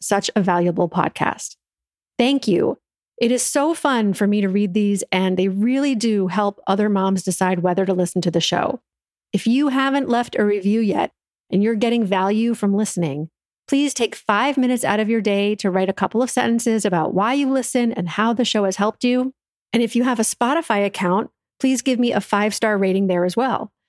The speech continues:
It literally takes two seconds to do. And as we're nearing the end of twenty twenty-three, I want to invite you to schedule a free call with me so I can help you get clear on who you want to be as a mom, understand what's getting in your way,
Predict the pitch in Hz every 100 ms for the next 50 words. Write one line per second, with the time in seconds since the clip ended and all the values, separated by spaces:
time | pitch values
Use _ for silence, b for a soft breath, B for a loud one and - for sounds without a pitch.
0 | _ - 220 240 262 254 254 240 202 -
1 | _ - 247 240 226 190 165 165 - -
2 | - - _ _ _ _ _ _ _ _
3 | 262 294 269 254 226 240 247 240 285 359
4 | 381 330 262 226 240 247 254 220 214 202
5 | - 220 233 - 226 208 254 247 170 180
6 | 226 _ _ _ 202 208 214 262 294 233
7 | 220 214 220 - 202 190 190 - - -
8 | 247 285 - 277 269 196 - 170 165 208
9 | - - 208 220 247 247 262 233 214 240
10 | - - 226 220 220 175 175 180 _ -
11 | 330 330 262 254 202 196 190 190 170 170
12 | 170 175 175 _ _ _ 226 254 285 262
13 | 240 220 202 190 185 180 175 170 180 269
14 | - 208